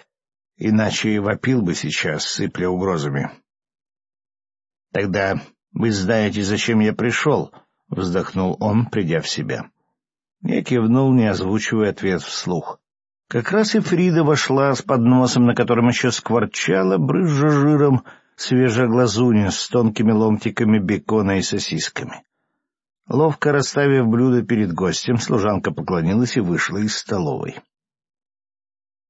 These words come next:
«Перед тем, как приступить непосредственно к делам, я предлагаю обсудить цену моих услуг», улыбнулся я, собирая куском хлеба сок с тарелки.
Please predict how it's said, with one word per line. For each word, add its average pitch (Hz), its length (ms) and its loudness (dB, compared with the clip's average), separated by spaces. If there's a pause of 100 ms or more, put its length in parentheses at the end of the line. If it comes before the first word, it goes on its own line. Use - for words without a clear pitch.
(340)
«Перед 135 260 2
тем, 147 220 4
как 131 280 0
приступить 127 640 0
непосредственно 117 800 0
к 104 80 -2
делам, 165 480 2 (680)
я 214 200 2
предлагаю 131 440 2
обсудить 120 460 0
цену 87 600 0
моих 85 380 -2
услуг», - 600 -8
улыбнулся 82 600 -2
я, 135 200 0 (440)
собирая 101 440 0
куском - 440 -2
хлеба 107 320 -2
сок 87 340 -4
с - 80 -8
тарелки. 80 600 -8